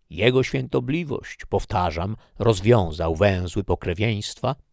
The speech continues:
jakie was między sobą na ziemi łączyły. Będą one zarówno rozwiązane w niebie.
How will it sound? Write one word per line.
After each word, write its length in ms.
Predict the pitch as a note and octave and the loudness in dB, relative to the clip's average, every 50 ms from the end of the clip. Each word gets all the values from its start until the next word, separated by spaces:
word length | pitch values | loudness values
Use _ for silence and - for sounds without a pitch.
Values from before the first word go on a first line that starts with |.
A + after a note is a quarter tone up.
| _ _ _ _ - | _ _ _ _ -6
jakie 420 | - G2 A2 A2 A2 - - C#3 B2 | 0 4 6 6 6 4 4 0 4
was 220 | A2+ C3+ - - | 4 2 2 2
między 320 | G#2 G2+ G#2 G2+ G2+ A2 C3 | 0 2 2 2 0 -2 -2
sobą 520 | - - - G2+ G#2 G#2 G2+ A2 B2 A#2+ | 0 4 4 6 6 6 6 4 4 4
na 180 | G#2 G#2 G#2+ G2+ | 4 2 2 4
ziemi 340 | F2+ F#2+ G2 G2+ G2 F#2+ | 4 4 4 4 2 2
łączyły. 600 | F#2+ G2+ G#2+ A2 G#2+ - - E2+ D2+ C2+ - - D#2 - _ _ _ _ _ _ _ _ _ _ - | 2 2 0 0 -2 -6 -6 -4 -4 -4 -6 -10 -16 -18 _ _ _ _ _ _ _ _ _ _ 0
Będą 440 | A2 A2+ B2+ D3 D#3+ E3+ F3 F3 - | 2 4 4 4 6 6 4 6 6
one 260 | C#3+ C#3 C3+ B2+ A2 | 4 4 4 4 4
zarówno 720 | G2 A#2+ G#2+ G#2+ A#2 A#2+ G#2 G2+ G2+ F#2+ F#2 G#2 - G2 F#2+ | 4 4 4 6 4 2 0 0 2 2 2 2 2 2 4
rozwiązane 640 | G#2 F#2+ F2+ G#2+ G2+ G2 F2+ F#2 G2+ F#2+ F2 F2 D#2+ | 4 2 4 2 2 2 4 4 2 2 2 0 -2
w 80 | D2+ | -2
niebie. 380 | D#2+ E2 D2+ D2 C2+ E2 - - | -4 -6 -6 -6 -6 -8 -8 -10